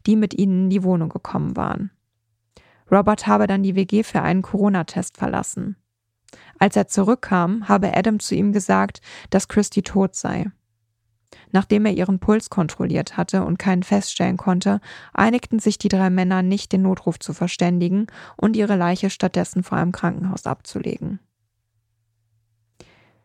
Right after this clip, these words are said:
Als wäre das alles noch nicht genug, gibt es weitere Zweifel an Adams, Roberts und Patricks Glaubwürdigkeit. In Adams Vergangenheit scheint es ein paar dunkle Geheimnisse zu geben,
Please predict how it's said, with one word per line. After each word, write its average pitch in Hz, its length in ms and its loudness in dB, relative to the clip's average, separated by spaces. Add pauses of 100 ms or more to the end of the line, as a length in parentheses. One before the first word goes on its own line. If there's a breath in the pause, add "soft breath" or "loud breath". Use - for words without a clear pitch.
(260 soft breath)
Als 196 140 4
wäre 226 160 6
das 226 140 4
alles 220 260 2
noch 214 140 2
nicht 208 220 0
genug, 220 420 2
gibt - 240 0
es - 160 0
weitere 190 400 0
Zweifel 170 420 0
an 147 160 -2
Adams, 185 440 0
Roberts 180 580 -2
und 180 160 -2
Patricks - 500 -4
Glaubwürdigkeit. - 1040 -4 (1200)
In 214 120 4
Adams 233 320 0
Vergangenheit 202 720 2
scheint 202 220 2
es - 140 -6
ein 202 140 0
paar 214 140 2
dunkle 208 280 2
Geheimnisse 190 640 0
zu - 180 -4
geben, 175 400 0